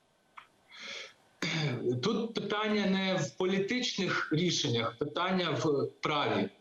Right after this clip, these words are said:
Відповідно до законодавства, е, це неможливо зробити.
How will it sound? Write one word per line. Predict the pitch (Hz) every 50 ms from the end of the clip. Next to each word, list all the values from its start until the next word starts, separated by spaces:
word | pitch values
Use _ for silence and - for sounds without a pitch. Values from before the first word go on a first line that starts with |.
| - - - - - _ _ - - - -
Відповідно | - 120 135 131 131 160 160 190 226 220 208 196
до | 190 190 185
законодавства, | 185 190 185 202 185 180 180 170 180 196 208 226 220 214 - - 156 151 139 131 131 131 127 - _ 131
е, | 135 135 135 135 131 131 123 120 120
це | - - 180 185 185
неможливо | 185 175 170 170 151 131 156 165 160 147 135
зробити. | 123 131 131 127 120 117 113 101 107